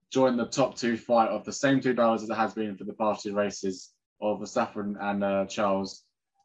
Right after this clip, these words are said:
So I've got Charles finishing in second, just because, like you said, the Ferrari is looking very, very good this season, but I don't think they'll have enough at Australia because of the straight line speed of the Red Bull,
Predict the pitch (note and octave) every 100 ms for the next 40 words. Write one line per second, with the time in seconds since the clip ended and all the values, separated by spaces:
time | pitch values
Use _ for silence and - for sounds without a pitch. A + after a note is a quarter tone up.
0 | _ A#2 A2 G2 A2+ G2+ - - C#3 C3+
1 | C3 - _ _ - A#2+ A2+ A2+ A2 B2
2 | A#2 A#2+ A#2 - _ _ _ C3 B2 C3
3 | B2 A#2 A2 G2 - G#2 G2 - - A#2
4 | A2+ A2 G#2+ G#2 G2 G#2 G2+ G#2 G2+ G#2+
5 | G#2 G2+ G2 G#2 F#2+ F#2 G2+ F#2+ G2 F#2+
6 | _ _ _ _ - - G#2 - A#2 A2
7 | G2+ G#2+ G#2 G#2 G#2+ G#2 G#2+ G#2 - _
8 | _ F#2+ G2+ - - G#2 - G2+ F#2+ F#2+
9 | - G2+ F#2+ F#2+ G2 F#2 G2 F#2+ - G2+
10 | F#2+ F#2 - G2+ E2 G2 F#2+ - F#2+ F2+
11 | -